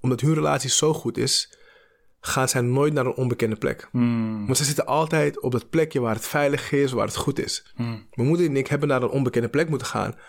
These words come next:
Speaker 1: om elkaar opnieuw te leren kennen.
Speaker 2: Ja, ja.
Speaker 1: Dus daarom ging ik dingen vragen van, hoe was je eigenlijk toen je voor het eerst verliefd was?
Speaker 2: <laughs>
Speaker 1: Hoe was de eerste keer seks?
Speaker 2: Ja.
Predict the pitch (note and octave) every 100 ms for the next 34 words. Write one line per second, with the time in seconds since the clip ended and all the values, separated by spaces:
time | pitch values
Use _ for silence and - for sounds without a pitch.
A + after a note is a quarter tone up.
0 | - - B2+ C3 B2 A2+ B2+ D3 C3+ A#2
1 | G2+ A#2+ C#3 A#2 - A#2+ A2+ - _ B2
2 | G#2+ A2+ - - C3 G#2+ B2 B2+ C#3+ C#3
3 | C#3+ C#3+ C#3 C3 - A#2+ - - - -
4 | _ - F3 - C#3+ - B2 B2 B2 A#2+
5 | - A2 - - - A2 A2+ C#3+ D#3+ D#3
6 | D3 - A2+ - A#2 - - A2+ G#2+